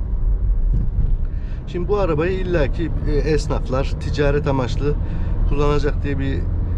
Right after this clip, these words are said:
kaide yok tabii ki. Geniş bir aileye sahipseniz de,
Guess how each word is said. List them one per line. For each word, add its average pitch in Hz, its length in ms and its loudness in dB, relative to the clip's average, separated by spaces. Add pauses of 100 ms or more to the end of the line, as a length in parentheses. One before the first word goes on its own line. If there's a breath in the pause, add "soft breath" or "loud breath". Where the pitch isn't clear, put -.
(140)
kaide 147 280 2
yok 151 240 0
tabii 104 200 0
ki. - 220 0 (260)
Geniş 143 320 0
bir 147 100 2
aileye 135 360 0
sahipseniz 135 720 0
de, 139 100 0